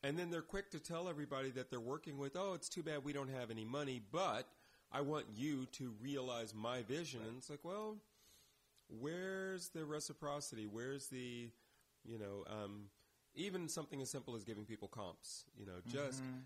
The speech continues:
Speaker 1: some way to say, "I don't have the money to pay you,
Speaker 2: Right.
Speaker 1: but I can,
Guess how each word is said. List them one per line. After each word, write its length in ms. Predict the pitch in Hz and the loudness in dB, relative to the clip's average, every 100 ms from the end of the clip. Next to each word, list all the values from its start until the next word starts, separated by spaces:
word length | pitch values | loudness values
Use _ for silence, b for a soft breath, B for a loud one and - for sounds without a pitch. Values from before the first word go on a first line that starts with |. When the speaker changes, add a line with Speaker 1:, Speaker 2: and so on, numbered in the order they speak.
| - | -6
Speaker 1:
some 380 | - - 180 202 | -2 2 2 2
way 140 | 196 | 0
to 80 | 156 | 0
say, 760 | 143 - 135 131 127 123 117 - - | 0 2 2 2 2 0 -2 -6 0
"I 120 | 117 | 2
don't 220 | 147 180 | 2 2
have 160 | 165 123 | 0 0
the 80 | 113 | 0
money 340 | 117 185 214 | 2 2 2
to 80 | 175 | 0
pay 200 | 151 131 | 0 0
you, 200 | 120 120 104 | 0 -2 0
Speaker 2:
Right. 180 | 117 - | 0 0
Speaker 1:
but 100 | 113 | 0
I 140 | 117 | 0
can, 640 | - 139 127 123 123 120 | -2 -4 -2 -2 -2 -6